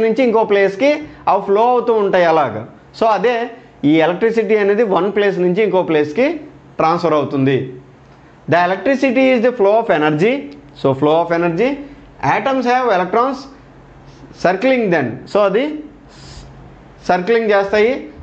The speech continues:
Some being loosely attached. So కొన్ని, ఆ, లూజ్గా ఉన్నాయి, అటాచ్ అయిపోతాయి. Okay. When the electrons move among the atoms of the matter,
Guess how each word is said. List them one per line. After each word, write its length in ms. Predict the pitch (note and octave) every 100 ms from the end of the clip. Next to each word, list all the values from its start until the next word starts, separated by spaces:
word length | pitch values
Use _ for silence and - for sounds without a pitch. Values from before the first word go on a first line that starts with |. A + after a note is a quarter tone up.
| -
Some 200 | F#3+ A3+ G#3+
being 380 | C4 C#4+ B3+ A3
loosely 340 | A#3+ B3 C4+ B3
attached. 340 | F3+ E3+ C#3 C#3 G#3
So 180 | A#3+ A3+ A3+
కొన్ని, 420 | A3+ A#3 A3+ A#3+ - - - - - -
ఆ, 220 | E3 E3+
లూజ్గా 460 | F3 A3+ A3+ A3+
ఉన్నాయి, 260 | G#3+ G#3+ B3
అటాచ్ 320 | G#3 F#3+ F#3+
అయిపోతాయి. 420 | D#3 C#3+ A2 G2+ - -
Okay. 240 | C3+ C3 - - - -
When 140 | D#3+ A#3+
the 80 | C4 G3
electrons 540 | G#3+ C4 C4+ G3+ G3+
move 320 | A#3+ C4 G#3+
among 300 | G#3 A3+ A3+
the 80 | A3 F#3
atoms 260 | F3+ G#3+ G#3 G3
of 100 | F3
the 100 | E3
matter, 280 | D3+ D#3 A#3+